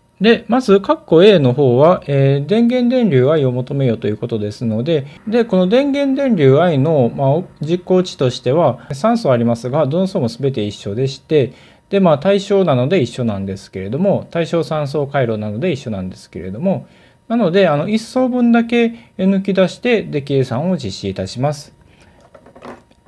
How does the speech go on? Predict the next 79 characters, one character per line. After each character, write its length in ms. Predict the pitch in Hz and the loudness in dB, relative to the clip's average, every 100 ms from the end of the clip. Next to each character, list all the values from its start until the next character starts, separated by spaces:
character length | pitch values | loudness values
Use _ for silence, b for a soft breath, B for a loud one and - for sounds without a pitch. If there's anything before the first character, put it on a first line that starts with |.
| - | -4
え、 120 | 160 | 0
一 80 | 202 | 0
層 220 | 208 269 | 0 0
分 180 | 247 247 | 2 2
だ 100 | 240 | 2
け 140 | 233 240 | 2 2
抜 140 | 220 | 2
き 100 | 226 | 2
出 120 | 226 | 0
し 60 | 214 | 0
た 140 | 123 | 0
回 160 | - 127 | 2 0
路 160 | 127 | 0
図 120 | 117 113 | -2 -2
が 140 | 170 | -2
こ 140 | - | -4
ち 160 | 95 107 | -8 -6
ら 80 | 101 | -6
に 100 | 98 | -4
な 80 | 95 | -4
り 80 | |
ま 160 | 101 135 | -4 -4
す。 220 | 135 - b b b b - | -6 -16 b b b b -10
え、 100 | 185 | -6
ち 100 | 269 | 0
ょ 20 | |
っ 20 | |
と 60 | 151 | 0
汚 240 | - 190 180 | 2 2 2
く 100 | 180 | 0
な 100 | 107 | -2
っ 20 | |
て 80 | 104 | -2
い 60 | 98 | -4
る 80 | |
と 100 | 98 | -4
こ 100 | 107 92 | -4 -6
あ 40 | |
っ 40 | |
て 100 | 92 | -6
申 160 | 101 107 | -6 -6
し 120 | - | -6
訳 200 | 104 101 | -6 -6
な 120 | 87 | -8
い 80 | 92 | -6
ん 40 | 90 | -8
で 100 | 90 | -10
す 140 | - | -12
け 80 | 90 | -10
れ 100 | 95 | -8
ど 80 | 127 | -2
も、 260 | 196 180 B B B | -2 -2 B B B
え、 80 | 190 | 0
ま 80 | 190 | 2
あ、 40 | |
電 280 | 170 214 202 | 2 0 2
源 280 | 208 202 196 | 0 0 2
が 140 | 123 | 4
あ 60 | 101 | 2
っ 80 | - | -2
て、 380 | - 214 139 - | 0 0 0 -2
で、 220 | 147 147 | 0 2
ア 120 | 139 | 0
ー 40 | 139 | 2
ル 360 | 135 139 - _ | 2 0 -4 _
エ 100 | 127 | -2
ル 80 | 127 | -2
シ 280 | 127 120 101 | -2 -2 -2
ー 60 | |
の、 220 | 185 226 117 | 0 0 0
え、 140 | 117 | -2
並 140 | 120 117 | 0 0
列 180 | 113 | 0
接 220 | 117 110 - | -4 -10 -8
続 260 | 90 - | -10 -6
の 100 | 139 | -4
負 120 | 175 - | -4 -6
荷 120 | 95 | -6
の 180 | 90 | -6